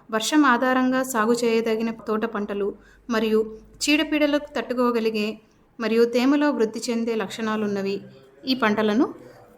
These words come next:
మనం లక్షణాలున్నవి సెలెక్ట్ చేసుకోవాలి. ఆగస్టు మాసంలో ఉద్యాన పంటల్లో చేపట్టవలసిన సేద్యపు పనుల గురించి తెలుసుకుందాం. మామిడిలో ఈ నెలలో ఆకుగూడు పురుగులు లేదా లేత ఆకులను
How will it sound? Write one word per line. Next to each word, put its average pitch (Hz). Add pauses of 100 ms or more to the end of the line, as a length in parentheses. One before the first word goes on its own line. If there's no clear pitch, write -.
మనం 247 (480)
లక్షణాలున్నవి 233 (200)
సెలెక్ట్ 214
చేసుకోవాలి. 185 (720)
ఆగస్టు 359
మాసంలో 247 (160)
ఉద్యాన 269
పంటల్లో 254
చేపట్టవలసిన 220
సేద్యపు 220
పనుల 202
గురించి 208
తెలుసుకుందాం. 175 (920)
మామిడిలో 247 (260)
ఈ 247
నెలలో 233 (420)
ఆకుగూడు 294
పురుగులు 240
లేదా 214 (480)
లేత 294
ఆకులను 247